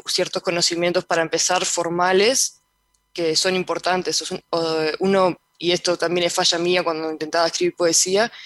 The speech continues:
que cuando una pretende escribir poesía tiene que tener en cuenta un montón de, una tradición larguísima que existe en la poesía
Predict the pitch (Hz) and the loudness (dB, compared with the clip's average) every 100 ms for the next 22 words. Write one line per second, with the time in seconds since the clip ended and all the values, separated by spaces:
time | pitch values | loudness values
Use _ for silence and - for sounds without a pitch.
0 | - - - 170 170 170 165 156 156 156 | -20 -14 -8 -2 0 0 0 0 0 -2
1 | 151 - 175 185 180 175 - 180 170 - | -2 -4 -2 0 0 -2 0 0 0 -2
2 | 170 165 175 170 - 185 202 208 180 170 | -4 0 0 2 2 2 2 2 0 0
3 | 170 165 165 165 170 175 202 180 170 180 | -2 -2 -2 0 -2 2 2 2 0 0
4 | 175 165 185 175 170 160 - 185 175 175 | 0 0 -2 2 2 2 2 2 0 0
5 | 160 175 175 - 160 151 - 165 - - | 0 0 0 0 -6 -8 -8 -6 -2 0
6 | 175 165 160 160 156 - 185 185 180 | 0 0 0 0 0 0 2 2 0